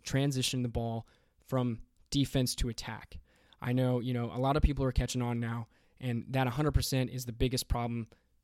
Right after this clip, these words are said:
I have with the team currently is, you know, all the central midfielders are, you know, too scared to do that. You know, we used to have Gareth Barry, and he was fantastic. He sat in, you know, his legs were shot, but it didn't matter because he could pick a forward pass like nobody else.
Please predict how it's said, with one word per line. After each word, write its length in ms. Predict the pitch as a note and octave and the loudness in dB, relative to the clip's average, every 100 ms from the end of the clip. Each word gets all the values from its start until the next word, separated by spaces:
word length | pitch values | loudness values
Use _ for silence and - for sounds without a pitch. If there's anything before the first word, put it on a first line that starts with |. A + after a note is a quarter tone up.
| _ - | _ -6
I 160 | A#2+ B2 | 0 2
have 340 | A#2+ A2 A2 | 2 0 -2
with 100 | A#2 | -4
the 80 | - | -4
team 260 | - A#2+ | -2 -2
currently 420 | A2+ B2+ A#2+ A#2+ A2+ | 0 0 0 0 -4
is, 220 | A2 - _ - | -4 -8 _ -12
you 80 | A#2 | -6
know, 120 | A2 | -4
all 160 | A#2 D#3+ | 4 6
the 80 | |
central 260 | E3+ D#3 C#3 | 6 4 4
midfielders 640 | C#3+ - C3 B2 B2 A2+ - _ _ _ | 2 2 0 2 0 -2 -8 _ _ _
are, 340 | A#2+ A2+ A2+ - | -4 -2 -2 -4
you 120 | B2+ | -6
know, 80 | A2 | -4
too 200 | - E3 | -2 -2
scared 380 | - C3 B2+ A#2+ | 0 2 2 0
to 80 | |
do 160 | A2+ C3 | 0 0
that. 260 | A#2+ - - _ _ | 0 -8 -14 _ _
You 80 | - | -2
know, 60 | A#2+ | 2
we 120 | B2+ | 4
used 200 | C#3+ - | 4 4
to 40 | D3 | 2
have 180 | C3+ | 0
Gareth 280 | B2+ C3 B2 | 2 0 2
Barry, 260 | B2+ B2+ C3 | 2 4 2
and 80 | A#2+ | 2
he 80 | C3+ | 0
was 140 | - | 0
fantastic. 580 | - A#2+ - A#2 - B2 | -6 -8 -8 -8 -8 -8
He 120 | B2+ | -6
sat 320 | - B2+ B2 | -4 -2 0
in, 120 | B2 | 0
you 80 | B2 | -2
know, 100 | A#2+ | -2
his 200 | A#2+ C3+ | -4 -6
legs 260 | B2 B2 - | -4 -6 -8
were 80 | A#2 | -8
shot, 320 | - A#2 - - - | -6 -6 -8 -14 -6
but 100 | - | -2
it 80 | B2 | 0
didn't 200 | B2+ A2 | 0 0
matter 280 | A#2+ A#2+ A#2+ | -2 0 -2
because 200 | - B2+ | -4 -4
he 100 | D3 | -4
could 160 | C3+ - | 2 6
pick 160 | - | 6
a 40 | - | 2
forward 280 | B2 A#2 | -4 0
pass 300 | - A#2 A2+ | 0 0 -6
like 140 | A2+ - | -8 -6
nobody 340 | A2+ G#2+ A2 | -4 -4 -6
else. 320 | A2+ A2+ - | -8 -8 -10